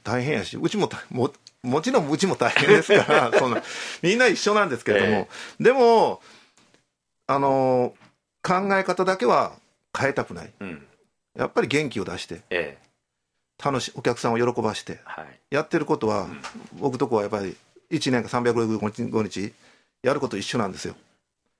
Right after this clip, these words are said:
Speaker 1: やってることは一緒。
Speaker 2: ああ。
Speaker 1: はい。お店の、
Speaker 2: で、
Speaker 1: お店の中でやってるお客さんを喜ばそう。楽しまそう。はい。
Speaker 2: まあ、それが最大の目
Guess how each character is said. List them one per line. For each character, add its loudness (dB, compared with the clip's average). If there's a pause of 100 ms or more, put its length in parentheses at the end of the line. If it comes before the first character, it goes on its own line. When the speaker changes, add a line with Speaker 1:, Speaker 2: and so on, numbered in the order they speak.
(380)
Speaker 1:
や -2
っ -4
て -10
る -4
こ -4
と 0
は 0
一 -6
緒。 -12
Speaker 2:
あ -6 (640)
あ。 -2
Speaker 1:
は -2
い。 -12 (100)
お -4
店 0
の、 -2
Speaker 2:
で、 -10 (260)
Speaker 1:
お 0
店 -2
の 0
中 -2
で -4
や -2
っ -14
て -6
る -8 (380)
お -10
客 -4
さ -6
ん -2
を -4
喜 -2 (220)
ば -4
そ -12
う。 -20 (400)
楽 -2
し -6
ま -8
そ -10 (540)
う。 -14
は -8
い。 -14 (520)
Speaker 2:
ま -2
あ、 -2
そ -4
れ 0
が 0
最 -2
大 2
の 0
目 -2